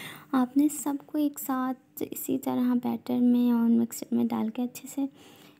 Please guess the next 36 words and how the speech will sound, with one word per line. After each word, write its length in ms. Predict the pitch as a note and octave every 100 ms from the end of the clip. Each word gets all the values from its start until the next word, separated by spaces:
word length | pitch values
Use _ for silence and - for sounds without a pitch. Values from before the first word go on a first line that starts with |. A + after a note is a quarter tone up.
| -
इसको 220 | - -
कोट 380 | - B3+ A#3+ A#3+
करके 440 | - B3 B3 - D#4
और 100 | D#4
इसको 220 | - D#4
एक 220 | C4 B3
जगह 400 | - B3 C#4 D4+ - _ -
रख 160 | A#3+ A#3+ -
देना 280 | B3 A#3 A3+
है 220 | B3 D#4+
और 580 | F4 E4 - _ - D4
एक 260 | D4 C#4
साथ 280 | - B3 A#3+ A3+
ही 120 | C#4+
आपने 260 | C4+ C4 B3+
इसको 200 | - B3+
फ्राई 260 | B3 A#3
करने 240 | A3+ A3 A3
के 120 | A3+
लिए 120 | G#3
रखना 340 | A3 - G#3+
है। 120 | G#3+ G#3 _ _ _ _ _ _ _ _ _ _ _ _ _ _ _ _ -
ये 160 | A#3+ A#3
मैं 200 | A#3 B3+
सब 220 | B3 C#4 -
एक 140 | B3 -
साथ 300 | C4 B3 A#3+ - _
जल्दी 220 | C#4 C4+ B3+
जल्दी, 300 | C4 C4 C#4
हाथ 320 | C4+ A#3+ A#3+
थोड़े 220 | - C4+
से 120 | B3+ C#4
गंदे 280 | B3+ A#3+
हो 120 | B3 B3
जाएंगे, 340 | B3 B3 C4
कोई 160 | C4+